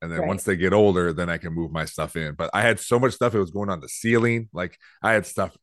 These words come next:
Speaker 1: everywhere. And now it's just packed, like, waiting, <laughs> waiting to be released
Speaker 2: Waiting
Speaker 1: as I
Speaker 2: to reemerge.
Speaker 1: Yeah, as I,
Speaker 2: <laughs>
Speaker 1: as I add to it, you know, there, I mean, Rachel, I had everything. I would have,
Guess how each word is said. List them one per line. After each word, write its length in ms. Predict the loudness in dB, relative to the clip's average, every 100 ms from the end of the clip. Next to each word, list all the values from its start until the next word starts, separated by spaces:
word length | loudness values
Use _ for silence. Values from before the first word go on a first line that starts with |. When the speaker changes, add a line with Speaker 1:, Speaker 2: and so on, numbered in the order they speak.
| 0
Speaker 1:
everywhere. 440 | 2 2 0 -2
And 120 | -4 -2
now 160 | 0
it's 100 | 0
just 200 | -4 -10 -2
packed, 420 | 0 2 -2 -12 _ _ _ -4
like, 240 | -4 -4 _ _ _ _ -4
waiting, 520 | 2 4 4 2 -2 -2
<laughs> 120 | 4
waiting 480 | 6 6 4 4 2 2
to 120 | 0
be 220 | 2 0 2
released 420 | 2 0 2 2
Speaker 2:
Waiting 240 | 2 0 0
Speaker 1:
as 80 | 0
I 40 |
Speaker 2:
to 80 | 0
reemerge. 640 | 0 -2 0 0 2 0
Speaker 1:
Yeah, 140 | -4 -10 -16 0
as 200 | 2 4
I, 280 | 4 2 0
Speaker 2:
<laughs> 60 | 0
Speaker 1:
as 160 | 0 2
I 120 | 0
add 340 | 0 0 -4
to 200 | -6 -4
it, 140 | -4 -6
you 100 | -6
know, 80 | -2
there, 220 | 2 2
I 60 | 2
mean, 260 | -2 -2 -4
Rachel, 300 | -2 -2 -4
I 180 | -2 -2
had 340 | -2 -6 -6 -12 _ _ _ _ _ -10
everything. 380 | -8 -8 -10 -2
I 80 | 2
would 120 | 2
have, 380 | 2 2 2 -2